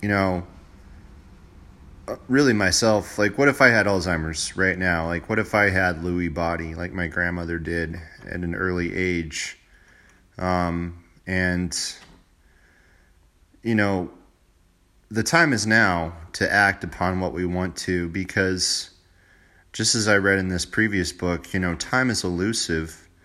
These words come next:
It's there and then it's gone, and then that's it. And there's really no explaining that. There's no defining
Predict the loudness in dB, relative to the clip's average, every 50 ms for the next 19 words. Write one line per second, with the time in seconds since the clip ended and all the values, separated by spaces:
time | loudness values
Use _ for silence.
0 | -20 -20 -20 -20 -20 -20 -20 -20 _ _ _ _ -10 -8 -6 -4 0 2 4 6
1 | 6 4 4 2 0 0 0 -2 -2 -4 -2 0 0 0 2 0 0 -2 -2 -2
2 | -2 -2 0 0 0 0 0 -2 -2 -4 -6 -10 -14 -16 -10 -6 -6 -4 -4 -2
3 | -2 0 2 2 2 0 -2 -6 -10 -10 -6 -4 -2 -2 0 0 -2 -2 -2 -2
4 | 0 0 0 0 0 0 -2 -6 -12 -20 -20 -20 -20 -20 -20 -20 -20 -20 -20 -20
5 | _ _ _ _ _ _ _ _ _ _ _ _ _ _ -2 0 2 2 2 0
6 | -2 -4 -2 2 2 2 2 2 0 0 0 0 0 0 0 -2 -2 -2 -2 0
7 | 2 2 2 4 4 2 2 0 -2 -4 -6 -10 -18 _ _ _ _ _ _ _
8 | _ _ _ _ _ -6 -6 -6 -4 -2 0 2 4 4 4 2 2 -2 -2 -2
9 | -4 -6 -8 -10